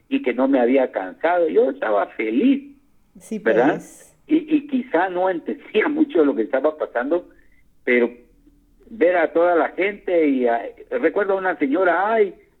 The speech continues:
Speaker 1: tan chulo el Chuchito", y me daban, <laughs> o sea, cuando ya para esa época me ponían una moneda de a veinticinco centavos,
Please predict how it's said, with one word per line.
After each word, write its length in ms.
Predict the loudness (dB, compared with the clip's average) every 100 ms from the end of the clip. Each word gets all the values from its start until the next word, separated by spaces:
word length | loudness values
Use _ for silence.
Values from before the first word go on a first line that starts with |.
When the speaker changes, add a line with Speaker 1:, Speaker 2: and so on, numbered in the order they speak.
| _
Speaker 1:
tan 220 | -2 -2
chulo 340 | 0 2 4 4
el 200 | 2 -2
Chuchito", 760 | -4 -4 -4 -4 0 0 0 -10 _ _ -4
y 120 | 0
me 180 | 0 2
daban, 560 | 2 2 0 -2 -4 -10 -20 _
<laughs> 160 | _
o 60 | -10
sea, 300 | -2 -2 -2 -6
cuando 260 | -4 -4 0
ya 340 | 2 2 0
para 280 | -2 -4 -2
esa 280 | -4 0 2
época 380 | 2 0 -6 -6 -10 _ _ _ -16
me 200 | -12 -8
ponían 400 | -2 0 2 2
una 200 | 2 0
moneda 400 | 0 -2 2 4
de 120 | 4
a 40 | 2
veinticinco 680 | -4 -10 -16 -8 -4 -2 -2
centavos, 520 | -4 -2 0 2